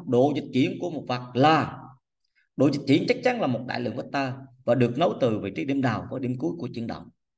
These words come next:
Như vậy ta có đáp án, đáp án D. Đây là những câu trắc nghiệm lý thuyết,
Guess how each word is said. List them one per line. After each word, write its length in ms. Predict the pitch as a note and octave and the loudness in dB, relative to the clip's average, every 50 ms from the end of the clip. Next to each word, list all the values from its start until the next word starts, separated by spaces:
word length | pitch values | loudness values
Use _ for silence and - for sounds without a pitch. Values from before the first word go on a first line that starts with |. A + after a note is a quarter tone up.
| _ _ _ _ _ _ | _ _ _ _ _ _
Như 120 | A#2 B2 | -4 -2
vậy 120 | G#2 G2+ G2+ | -2 -2 -4
ta 100 | A2 A2 - | -6 -8 -6
có 120 | A2+ C3 | -6 -4
đáp 160 | C3 B2+ B2+ B2 | -4 -2 0 0
án, 240 | B2+ B2+ B2+ B2+ - - - - - - - | 0 0 0 -2 -6 -10 -14 -18 -20 -20 -14
đáp 140 | B2 G2+ G#2 | -10 -6 -6
án 200 | A2+ A#2 A2+ A#2+ | -4 -4 -2 -2
D. 40 | A2+ G#2 F2+ A2 - - - _ _ _ _ _ _ _ _ _ _ _ _ _ _ | -2 -2 -2 -8 -14 -18 -20 _ _ _ _ _ _ _ _ _ _ _ _ _ _
Đây 120 | - C#3+ C3 | 2 4 4
là 60 | A#2 | 4
những 160 | A2+ B2+ C#3 | 2 2 2
câu 140 | - C3+ C3 B2+ | 0 -2 -4 -2
trắc 120 | - G3 - | -6 -6 -4
nghiệm 160 | D#3+ D3 A2 | -4 -2 0
lý 100 | C3 D#3 | 0 0
thuyết, 400 | C#3+ F#3 A#3 A3+ A3+ - - - | 4 4 2 2 2 -4 -10 -14